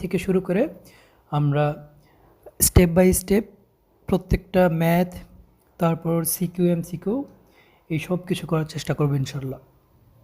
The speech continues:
তো আজকের ক্লাসে একেবারে ট্রিগোনোমেট্রির পরিচিতিটা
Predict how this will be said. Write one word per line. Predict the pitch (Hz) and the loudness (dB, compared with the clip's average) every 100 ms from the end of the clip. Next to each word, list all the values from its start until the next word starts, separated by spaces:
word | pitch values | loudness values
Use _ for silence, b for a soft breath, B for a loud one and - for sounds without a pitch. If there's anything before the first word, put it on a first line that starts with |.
| _ _ _ _ b b b - | _ _ _ _ b b b 4
তো | |
আজকের | 160 180 190 | 4 4 0
ক্লাসে | 185 175 180 156 233 - - | 2 2 2 0 0 -6 -12
একেবারে | 180 175 175 170 | -8 0 0 2
ট্রিগোনোমেট্রির | 175 - 185 190 180 185 180 202 | -2 0 0 2 0 0 0 2
পরিচিতিটা | 202 220 - 175 | 2 0 -4 -4